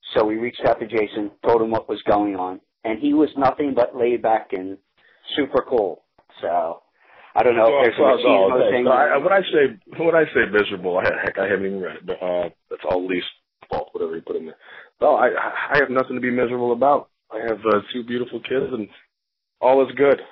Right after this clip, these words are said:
Speaker 1: Yeah, well, you know, when you, I think you were talking about being serious when going to work and all that stuff, but, you know,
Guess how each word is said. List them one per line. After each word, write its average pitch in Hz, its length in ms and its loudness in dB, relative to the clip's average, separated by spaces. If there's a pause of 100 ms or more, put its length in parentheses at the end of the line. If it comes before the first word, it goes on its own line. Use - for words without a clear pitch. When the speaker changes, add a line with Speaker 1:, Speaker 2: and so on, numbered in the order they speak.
(920)
Speaker 1:
Yeah, 117 380 2 (240)
well, 143 200 2 (120)
you 185 160 0
know, 120 200 4
when 131 180 2
you, 151 160 0 (380)
I 147 100 2
think 180 180 -4
you 180 120 2
were 160 80 2
talking 135 340 2
about 123 240 2
being 123 220 -2 (100)
serious 117 420 2
when 110 360 -2
going 120 260 2
to 110 80 0
work 110 340 4
and 110 120 0
all 101 120 4
that 101 240 2
stuff, 85 320 -6
but, 85 320 -4 (640)
you - 80 -6
know, 147 160 -2